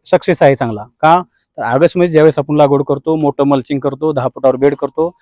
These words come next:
हा समृद्धी पॅटर्न जो आहे तो आपल्याला एकरी दोन हजार ते तीन हजार कॅरेट देऊन जातो. आणि याच्यामध्ये समजा ऑक्टोबरपासून डिसेंबरपर्यंत जर अडीच महिने जरी रेट घावला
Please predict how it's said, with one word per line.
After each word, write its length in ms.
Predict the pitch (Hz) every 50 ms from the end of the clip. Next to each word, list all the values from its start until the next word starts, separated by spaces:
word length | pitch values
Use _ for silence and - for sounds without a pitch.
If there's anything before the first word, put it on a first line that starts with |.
| _ _ _ _ _ _ -
हा 140 | - 165
समृद्धी 400 | 170 - 190 175 175 180 185 180
पॅटर्न 320 | 196 - 190 170 - 165 165
जो 80 | 151 156
आहे 200 | 139 123 131 160
तो 420 | 190 - _ _ _ _ _ 175
आपल्याला 520 | 165 151 143 156 156 165 175 180 190 202 196 - -
एकरी 280 | 139 139 - 175 170
दोन 160 | 160 151 151
हजार 180 | 143 143 147 151
ते 100 | 151 180
तीन 180 | 156 - 165 156
हजार 200 | 143 147 147 135
कॅरेट 220 | - 147 147 143
देऊन 300 | 143 139 143 160 165 156
जातो. 360 | 131 123 113 - 139 185 - _ _ _ _ _ _ _ _ _ _ _ _ _ _ _ -
आणि 120 | 143 180 165
याच्यामध्ये 640 | 151 147 147 - 202 208 196 185 160 151 165 185 196 - _ _ _ _ _ _ _ -
समजा 480 | - 170 170 175 180 185 180 202 170 117 - _ _ _ _ _ _ _ _ _ _ _ _ _ _ _ _ _ _ _
ऑक्टोबरपासून 920 | - 139 - _ - 202 208 208 214 190 185 170 160 - 175 175 185 202 208 208 - _ _ _
डिसेंबरपर्यंत 720 | - 127 139 131 - 185 190 196 202 185 165 180 170 175
जर 100 | 170 196
अडीच 280 | 202 147 135 139 156 170
महिने 220 | 170 170 165 180
जरी 160 | 190 214 208 202
रेट 200 | 180 160 147 139
घावला 280 | 131 123 123 113 110